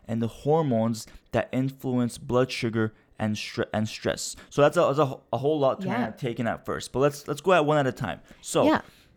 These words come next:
Speaker 1: let's remember that once a syndrome mean, means that it's a spectrum, so that they could be,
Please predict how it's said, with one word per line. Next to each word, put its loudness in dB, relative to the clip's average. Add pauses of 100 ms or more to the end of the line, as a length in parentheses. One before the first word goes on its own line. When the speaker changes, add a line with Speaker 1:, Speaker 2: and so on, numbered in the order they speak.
(120)
Speaker 1:
let's -2
remember 2 (200)
that 4
once -2
a -6
syndrome -6 (280)
mean, -6
means -4
that 2
it's -4
a -4
spectrum, -6
so -12
that 0
they 0
could -6
be, -6